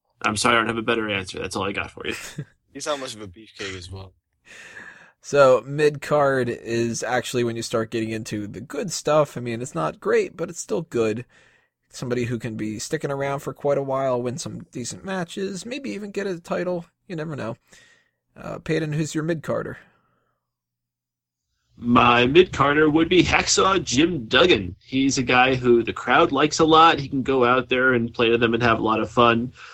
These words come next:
Speaker 1: And, uh, he could still sell some merchandise. He could sell those foam wooden boards that they have. So
Speaker 3: <laughs> The foam wooden
Speaker 1: he was,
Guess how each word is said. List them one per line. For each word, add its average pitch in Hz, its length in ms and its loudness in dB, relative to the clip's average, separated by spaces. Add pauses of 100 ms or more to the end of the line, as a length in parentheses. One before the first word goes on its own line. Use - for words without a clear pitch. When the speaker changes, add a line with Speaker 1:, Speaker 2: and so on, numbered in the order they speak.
(440)
Speaker 1:
And, 160 420 4
uh, 156 220 6
he 175 120 -6
could 202 120 -4
still 190 180 4
sell 156 220 4
some 143 220 4
merchandise. 123 520 2
He 135 100 -2
could 123 100 0
sell 117 180 2
those 110 200 0
foam 113 460 2
wooden 110 440 2 (120)
boards 107 300 2
that 113 100 -2
they 107 120 0
have. 113 440 2 (380)
So 113 360 4
Speaker 3:
<laughs> 113 40 -4
The 120 80 -2
foam 139 460 2
wooden 120 220 0
Speaker 1:
he 139 120 6
was, 165 440 4